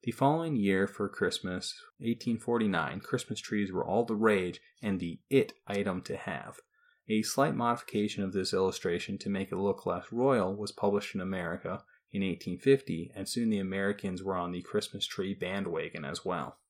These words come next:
Through the example of Victoria and Albert and the popularity of Dickens, Christmas had found its way back to a central place in British and American cultures. The unifying theme of A Christmas Carol and Victoria's Christmas was the centrality of family,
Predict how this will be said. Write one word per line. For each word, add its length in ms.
Through 120
the 80
example 440
of 80
Victoria 420
and 100
Albert 420
and 100
the 60
popularity 640
of 120
Dickens, 480
Christmas 380
had 200
found 260
its 160
way 140
back 400
to 120
a 60
central 400
place 440
in 120
British 400
and 120
American 420
cultures. 640
The 100
unifying 600
theme 380
of 120
A 60
Christmas 420
Carol 460
and 120
Victoria's 640
Christmas 540
was 140
the 120
centrality 680
of 100
family, 600